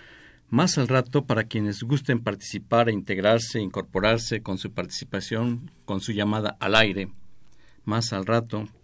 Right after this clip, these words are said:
Pero no sin antes agradecer la presencia de una gran compañera, una amiga, toda una profesional de la salud,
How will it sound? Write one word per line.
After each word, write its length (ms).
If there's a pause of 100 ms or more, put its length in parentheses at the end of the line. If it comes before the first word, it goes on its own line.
(840)
Pero 160
no 140
sin 220
antes 460
agradecer 400
la 120
presencia 640 (720)
de 80
una 100
gran 220
compañera, 560
una 140
amiga, 640
toda 160
una 160
profesional 680
de 80
la 120
salud, 400